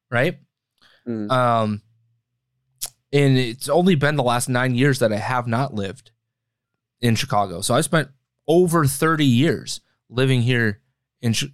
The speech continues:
Speaker 1: in, uh, or living there in Green Bay. Green Bay, Wisconsin was just ranked the number one city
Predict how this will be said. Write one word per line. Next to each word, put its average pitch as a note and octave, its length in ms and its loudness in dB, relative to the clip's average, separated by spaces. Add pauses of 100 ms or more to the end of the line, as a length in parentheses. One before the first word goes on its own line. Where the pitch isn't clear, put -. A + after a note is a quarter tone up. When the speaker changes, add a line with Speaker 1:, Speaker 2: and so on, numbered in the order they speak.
Speaker 1:
in, A#2 280 2
uh, G2+ 280 -2 (220)
or A#2+ 120 0
living B2 380 -2
there A2 420 -2 (300)
in C3 120 2
Green C3 240 2
Bay. D3+ 220 -2 (1080)
Green E3 200 2
Bay, F3+ 100 4
Wisconsin D#3+ 480 0
was A#2 120 -2
just C3+ 280 -4 (300)
ranked C3 400 0 (240)
the C#3 220 2
number D3 380 4
one F3+ 200 2
city C3+ 480 0